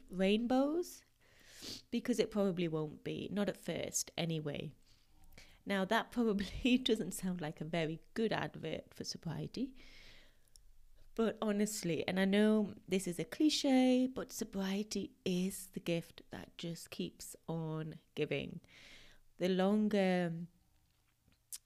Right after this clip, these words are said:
we are alcohol free, you know, the more sober time we have under our belt, then the better it gets. It really does. Which is another point I'd like to make quickly.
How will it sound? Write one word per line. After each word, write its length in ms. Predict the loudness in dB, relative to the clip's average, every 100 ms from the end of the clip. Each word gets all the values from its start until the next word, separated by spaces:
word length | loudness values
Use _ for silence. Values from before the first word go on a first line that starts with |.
| _ -18 -2
we 240 | 2 2
are 100 | 2
alcohol 440 | 0 -2 -4 -6 -6
free, 640 | -4 2 6 8 6 4
you 60 | -2
know, 160 | -2
the 100 | 0
more 220 | -2 -2 -2
sober 340 | 0 0 0
time 320 | -4 -2 0
we 80 | -2
have 240 | -2 -2
under 240 | -4 -4 -4
our 220 | -4 -6
belt, 540 | -4 -4 -2 -4 -8 -14 -18 -20 -14 -4
then 460 | 0 0 0 -4 -10
the 80 | -6
better 260 | -2 2 2
it 140 | 0
gets. 600 | -4 -2 -4 -8 -10 -12 -12 -12
It 180 | -8 -6
really 380 | -2 -2 0 -2
does. 400 | -2 -6 -8 -12 -20 -20 -20 -16 -6
Which 240 | -4 2
is 200 | 2 2
another 640 | -2 0 0 2 4 4 2 -4 -14 -20 -20 -20 _ _ _ -20 -8
point 320 | 2 4 4
I'd 300 | 0 -4 -2
like 320 | -2 0 0 -4
to 140 | -6
make 260 | -4 -4 -6
quickly. 760 | -8 -8 -6 -4 -2 -2 -6